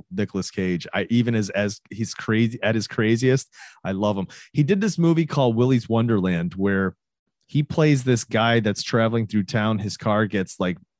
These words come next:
his tires get blown out, and, uh, he can't, the, the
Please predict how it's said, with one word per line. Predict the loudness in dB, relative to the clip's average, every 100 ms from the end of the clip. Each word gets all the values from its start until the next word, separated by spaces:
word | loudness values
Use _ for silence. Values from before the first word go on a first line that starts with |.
| _ -14
his | -10 -10 -10 _ -18 -8
tires | -2 0 0
get | 0 -2
blown | 0 2 2
out, | 2 0 -2 _ _ _ _ _ -6
and, | -4 -2 -4 -2
uh, | -2 0 0 -4 -6 _ _ _ _ _ _
he | -10
can't, | -4 -2 -2 -2 -6 -2
the, | -2
the | -2